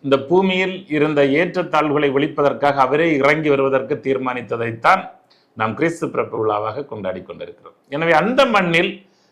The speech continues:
நாம் பார்க்கிற பொழுது மூன்று அடிப்படையான அடிமைத்தனங்களை நம்மால் பார்க்க முடிகிறது. ஒன்று, பாலினத்தின் பெயரிலான அடிமைத்தனம். யூத இனம் ஒரு ஆணாதிக்க சமூகம்.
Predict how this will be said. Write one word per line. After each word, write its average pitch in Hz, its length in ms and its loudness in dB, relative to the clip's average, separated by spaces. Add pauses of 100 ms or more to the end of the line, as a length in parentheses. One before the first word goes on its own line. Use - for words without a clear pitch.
நாம் 170 260 2
பார்க்கிற 165 420 4
பொழுது 131 300 -2
மூன்று 214 760 4
அடிப்படையான 165 1040 2 (880)
அடிமைத்தனங்களை 147 680 2
நம்மால் 120 340 -2
பார்க்க 101 300 -4
முடிகிறது. 92 460 -6
ஒன்று, 160 640 0 (460)
பாலினத்தின் 165 640 0
பெயரிலான 123 560 -2
அடிமைத்தனம். 98 640 -10 (580)
யூத 226 360 6
இனம் 196 300 2
ஒரு 160 140 2
ஆணாதிக்க 151 560 2
சமூகம். 87 460 -14